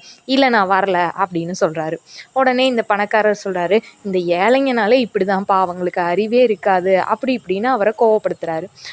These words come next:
உடனே ஏழைக்கு கோவம் வந்து, "சரியா, நான் பந்தயத்துக்கு வரேன்" அப்படின்னு சொல்லிடுறாரு. உடனே இந்த பணக்காரர் கேள்வி கேட்குறாரு, "சூரியனுக்கும்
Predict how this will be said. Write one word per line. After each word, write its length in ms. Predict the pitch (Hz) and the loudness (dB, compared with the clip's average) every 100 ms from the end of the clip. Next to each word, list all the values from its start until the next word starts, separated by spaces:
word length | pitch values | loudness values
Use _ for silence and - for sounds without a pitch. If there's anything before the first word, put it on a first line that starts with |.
| - | -6
உடனே 380 | 285 302 269 262 | 0 0 2 0
ஏழைக்கு 440 | 233 226 262 247 233 | 2 4 2 -2 0
கோவம் 280 | 214 226 233 | 4 4 4
வந்து, 340 | 190 202 202 - _ | 2 2 2 -2 _
"சரியா, 400 | - 285 285 240 | -2 0 2 2
நான் 140 | 226 190 | 0 0
பந்தயத்துக்கு 500 | 208 214 190 196 226 | 0 0 0 0 2
வரேன்" 320 | 180 175 170 - _ - | 2 0 -4 -8 _ -4
அப்படின்னு 360 | 226 190 196 208 185 | -2 0 -2 -4 -6
சொல்லிடுறாரு. 440 | 170 165 160 160 165 _ _ _ _ _ _ 208 - | -6 -6 -4 -6 -8 _ _ _ _ _ _ -20 -4
உடனே 340 | 233 233 226 247 | 0 2 2 0
இந்த 180 | 233 | 0
பணக்காரர் 640 | 262 196 202 196 185 180 170 - _ _ | 0 0 0 0 2 2 0 -10 _ _
கேள்வி 320 | - 220 208 175 | 0 2 2 -2
கேட்குறாரு, 460 | 165 165 165 165 175 _ _ - _ _ _ _ _ _ | -2 0 0 0 -2 _ _ -20 _ _ _ _ _ _
"சூரியனுக்கும் 880 | - 269 311 339 277 202 - 233 | -8 2 4 4 2 -2 -2 -4